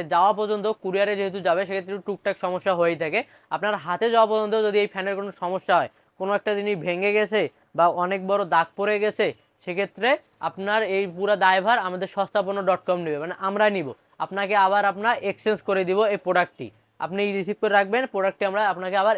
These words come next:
এক্সচেঞ্জ করে একদম আপনি ফ্রেশ প্রোডাক্ট পে-, পেলে অবশ্যই সেটা রাইডারের সামনে চেক করে প্রোডাক্টটি রিসিভ করবেন, তার আগে আপনাকে প্রোডাক্টটি আপনাকে নিতে হবে না। সেজন্য এরকম একটি সুবিধা আমরা দিয়ে দিচ্ছি। আর এটি প্রাইস থাকতেছে একদম রিজনেবল প্রাইসে,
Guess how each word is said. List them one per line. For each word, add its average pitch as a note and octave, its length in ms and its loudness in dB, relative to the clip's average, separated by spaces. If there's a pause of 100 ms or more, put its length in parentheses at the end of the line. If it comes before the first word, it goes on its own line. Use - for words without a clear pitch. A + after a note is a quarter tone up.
এক্সচেঞ্জ F#3+ 360 -6
করে G3 100 0 (120)
একদম G3 220 0 (360)
আপনি F3 140 -4 (140)
ফ্রেশ G#3 200 0 (100)
প্রোডাক্ট G3+ 340 0
পে-, F#3+ 260 -2
পেলে G3+ 180 0 (360)
অবশ্যই G3+ 380 -2
সেটা G#3 160 0
রাইডারের F#3+ 400 0
সামনে G3+ 180 -2 (100)
চেক G3 220 -2
করে G#3+ 120 0 (120)
প্রোডাক্টটি F#3+ 360 -2 (380)
রিসিভ G#3 240 -2 (100)
করবেন, E3 280 2 (1080)
তার F#3 220 6
আগে G#3+ 100 2 (100)
আপনাকে G#3 280 -4 (120)
প্রোডাক্টটি G3 360 -2
আপনাকে G#3 220 -4 (100)
নিতে G3+ 220 0
হবে E3 200 2
না। A2+ 60 -16 (420)
সেজন্য G3+ 220 0 (120)
এরকম G#3+ 300 4
একটি A3+ 140 -2 (140)
সুবিধা G3+ 300 4
আমরা G3 240 0
দিয়ে F#3 180 2
দিচ্ছি। F#3+ 260 -4 (380)
আর F3 140 0 (100)
এটি G3 140 -2 (100)
প্রাইস G3 260 0
থাকতেছে G#3+ 340 -2 (200)
একদম F#3+ 260 -2 (120)
রিজনেবল G#3+ 460 0
প্রাইসে, C#3+ 320 0